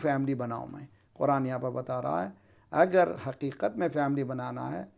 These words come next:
لِتَسْكُنُوا إِلَيْهَا، تاکہ سکون حاصل کرو اس کے ذریعے سے۔ اگر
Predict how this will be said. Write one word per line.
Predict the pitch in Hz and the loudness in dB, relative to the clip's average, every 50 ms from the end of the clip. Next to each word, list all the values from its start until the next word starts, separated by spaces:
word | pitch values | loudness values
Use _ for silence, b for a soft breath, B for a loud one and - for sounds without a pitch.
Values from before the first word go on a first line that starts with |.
| b b b b b | b b b b b
لِتَسْكُنُوا | - 139 143 143 139 143 - - 226 247 - - - - - 190 180 175 170 160 165 | -2 0 2 2 0 0 4 4 4 4 4 0 -4 -4 2 4 4 4 4 2 2
إِلَيْهَا، | - - 147 139 131 123 123 120 110 117 135 | 2 0 0 2 2 0 -2 -2 -4 -6 -8
تاکہ | 135 - 151 151 147 - 156 | -4 -2 -2 -2 -2 -2 -8
سکون | 127 - - - 160 147 147 - 226 262 254 202 | -8 -8 -8 -8 -8 -6 -2 0 2 2 4 4
حاصل | 160 139 143 143 120 156 139 135 | 2 0 0 -4 -4 -6 -6 -6
کرو | 135 - 135 131 135 135 135 147 170 185 b b b b b b _ | -6 -8 -8 -6 -4 -4 -4 -6 -6 -10 b b b b b b _
اس | 156 151 - | -4 -4 0
کے | - 175 151 | 0 0 2
ذریعے | 127 131 120 120 - 117 107 | 2 2 0 -2 -6 -8 -12
سے۔ | 104 - - - - b b b b b b b b | -12 -14 -18 -20 -20 b b b b b b b b
اگر | b - 160 160 151 165 151 139 123 | b 4 4 6 8 8 8 8 6